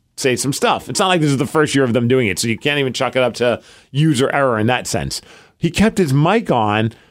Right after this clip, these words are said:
while he was talking about making a penalty call on Nashville, but he was basically doing,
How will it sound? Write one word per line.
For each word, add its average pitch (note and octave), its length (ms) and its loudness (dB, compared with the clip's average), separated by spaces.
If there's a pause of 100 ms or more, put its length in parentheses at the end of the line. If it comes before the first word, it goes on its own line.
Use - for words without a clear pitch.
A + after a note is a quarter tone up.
(140)
while E3 220 2
he F#3 60 4
was F3 140 2
talking E3+ 320 0
about D3+ 180 2
making D3+ 300 2
a C3 60 2
penalty D#3+ 420 0
call B2 460 2
on A#2+ 260 2
Nashville, C#3+ 520 0
but A2+ 120 0
he B2+ 60 2
was B2+ 100 2
basically G#3 520 0
doing, D#3+ 340 0